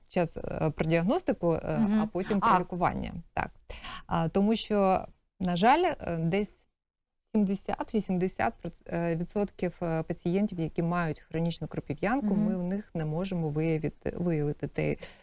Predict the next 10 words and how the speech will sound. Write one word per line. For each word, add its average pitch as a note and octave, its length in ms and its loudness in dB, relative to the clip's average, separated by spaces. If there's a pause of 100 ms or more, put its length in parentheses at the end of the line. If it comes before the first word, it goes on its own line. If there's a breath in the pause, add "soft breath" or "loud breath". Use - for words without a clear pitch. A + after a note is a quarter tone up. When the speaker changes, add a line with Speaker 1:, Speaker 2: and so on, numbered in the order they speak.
(140 loud breath)
Speaker 1:
да, D#3+ 280 0 (380 loud breath)
ту F#3 100 -2
причину, F#3 800 0 (260)
е, D3 40 -6
з D#3 60 -4
якої F3+ 260 0
вона D#3+ 220 -2
виникає. - 460 -4 (920 loud breath)
І F3 460 2 (540)
іноді G3+ 640 4